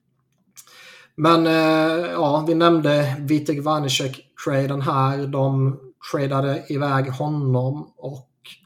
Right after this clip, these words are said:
samtidigt har man ju då, eh, inte gett någon qualifying offer till Ilja Samsonov, vilket, eh,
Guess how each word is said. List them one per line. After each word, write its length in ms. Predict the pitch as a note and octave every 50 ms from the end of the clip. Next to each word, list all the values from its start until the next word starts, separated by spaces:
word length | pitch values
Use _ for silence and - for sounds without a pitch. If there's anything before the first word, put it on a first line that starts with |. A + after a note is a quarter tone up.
| _ _ _ _ _ _ _ _ -
samtidigt 640 | - - C3+ C3 C#3+ C3+ B2+ - C3 B2 A#2+ B2+ B2+
har 140 | - C3 B2+
man 240 | B2+ B2+ C3 B2+ C3
ju 80 | C3
då, 400 | C3+ C3+ B2+ B2 B2 B2 B2 B2+
eh, 80 | C3 B2+ - - - - G2+ G2+ - - - - _ _
inte 400 | - F#3 E3+ F#3 F3 F3+ - C#3+
gett 160 | C#3 D3+ D3+
någon 180 | D3+ D3 C#3 C3+
qualifying 460 | - E3 D3 C3+ C3 D3+ C#3+ C#3+ D3+
offer 300 | D3 C3 C3 - C#3 C3+
till 180 | C3 - C#3 - -
Ilja 300 | - C#3 C3+ C3 C3 C3
Samsonov, 760 | C3 - C3+ C3 B2+ - C#3 B2+ A#2+ - A#2 B2+ D#3+ F#3+ - - _ _
vilket, 540 | - D3 D3+ - - D#3 C#3+ - _ _ -
eh, 260 | - D#3+ D#3 D3+ D#3